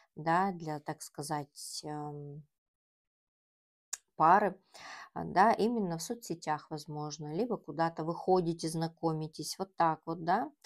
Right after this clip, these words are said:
Но почему-то это дальше не идёт никуда. Постоянно вы в вопросе, да, ну что не так, возможно, да, почему? Почему я же хожу куда-то, я же не всё время дома, переписываюсь с кем-то. Ну,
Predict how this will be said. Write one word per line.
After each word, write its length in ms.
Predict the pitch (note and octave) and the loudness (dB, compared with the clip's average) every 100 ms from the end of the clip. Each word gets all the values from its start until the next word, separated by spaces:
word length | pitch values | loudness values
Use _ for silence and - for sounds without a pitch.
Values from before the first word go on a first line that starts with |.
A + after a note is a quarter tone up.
| - - - - - | -16 -14 -14 -16 -4
Но 300 | G#3 B3 F4 | 4 6 4
почему-то 720 | - - - G#3 G#3+ A#3 G#3 | 2 -4 -2 0 0 -2 0
это 300 | E3+ F3+ F3 | 0 0 -4
дальше 540 | D#3+ E3+ F3 - - D#3+ | 2 4 2 0 -8 -4
не 300 | E3 E3+ D#3+ | -4 -2 -4
идёт 360 | D#3+ E3 E3+ | -2 -4 -4
никуда. 600 | D#3 D#3 - E3 E3 D#3+ | -12 -12 -14 -2 0 0
Постоянно 680 | - - - G3+ A3 A#3 E3 | -2 -8 0 4 4 2 0
вы 160 | F3 E3 | -2 0
в 40 | |
вопросе, 640 | D#3+ D#3+ - D#3+ D#3+ - | 0 -2 0 0 0 -6
да, 220 | E3 E3+ E3+ | -2 0 0
ну 100 | G3 | -2
что 220 | - G3+ | -2 -2
не 160 | G3 E3+ | -2 -2
так, 300 | - E3 - | 4 4 4
возможно, 640 | - D#3 D#3 D3+ D3+ D#3 D3+ | -12 -8 -6 -6 -10 -14 -6
да, 200 | D#3+ E3 - | -6 -6 -8
почему? 460 | - E3+ E3+ D3+ - _ | -6 0 -2 -2 -10 _
Почему 360 | - - F#3 E3+ | -10 -4 -2 -2
я 220 | D#3+ D#3 | -2 -2
же 180 | D3+ D3+ | -4 -10
хожу 340 | D3+ F3+ F#3 A#3+ | 0 2 2 0
куда-то, 440 | - E3 D#3+ - | -4 -2 -2 -2
я 80 | D#3+ | -4
же 120 | D3+ | -4
не 60 | D#3 | -10
всё 180 | - D#3 | -10 -6
время 260 | F3+ F#3 | -4 -4
дома, 440 | E3+ E3 D#3+ D#3 D#3 - | -2 -2 -2 -6 -10 -6
переписываюсь 680 | F3+ F#3 F3+ - E3 D#3+ | -6 -4 -6 -6 -8 -10
с 40 | - | -10
кем-то. 420 | - F3+ E3 - | -8 -8 -8 -10
Ну, 240 | F3+ A#3+ | -10 -10